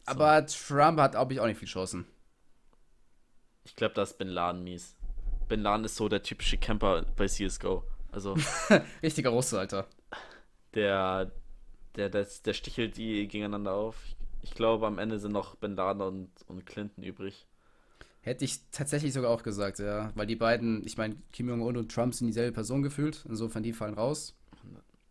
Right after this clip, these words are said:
Speaker 2: Und dann hast du noch Bin Laden und, uh, Clinton. Oh,
Speaker 1: Ja,
Speaker 2: ja.
Speaker 1: Trump und Kim Jong-un scheißen sich ein, ganz ehrlich.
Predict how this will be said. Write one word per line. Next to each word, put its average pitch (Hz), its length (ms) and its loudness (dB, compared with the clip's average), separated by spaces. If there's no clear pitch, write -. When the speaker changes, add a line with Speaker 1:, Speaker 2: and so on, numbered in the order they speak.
Speaker 2:
Und 120 120 -4
dann 117 80 2
hast 120 180 2
du 127 60 -4
noch 123 160 -2
Bin 120 160 -4
Laden 123 240 2
und, 120 280 -8
uh, 131 180 -6
Clinton. - 420 -12
Oh, - 140 -12
Speaker 1:
Ja, 95 320 0
Speaker 2:
ja. - 40 0
Speaker 1:
Trump 104 380 -2
und 104 200 -2
Kim 104 180 -4
Jong-un 101 320 0
scheißen 98 340 -4
sich 92 200 -8
ein, 95 240 -6
ganz 95 160 -12
ehrlich. 92 180 -10